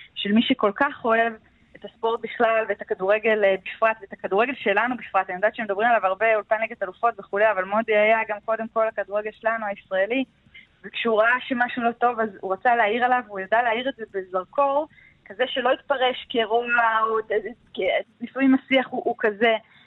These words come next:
אלא להפך, כשיח שיכול להיות גם מקדם ובונה. אמ, ושוב, היכולת שלו להצחיק בכל רמה שהיא,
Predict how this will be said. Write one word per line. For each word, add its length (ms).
אלא 140
להפך, 480
כשיח 680
שיכול 300
להיות 220
גם 140
מקדם 580
ובונה. 420
אמ, 600
ושוב, 340
היכולת 420
שלו 280
להצחיק 480
בכל 300
רמה 260
שהיא, 340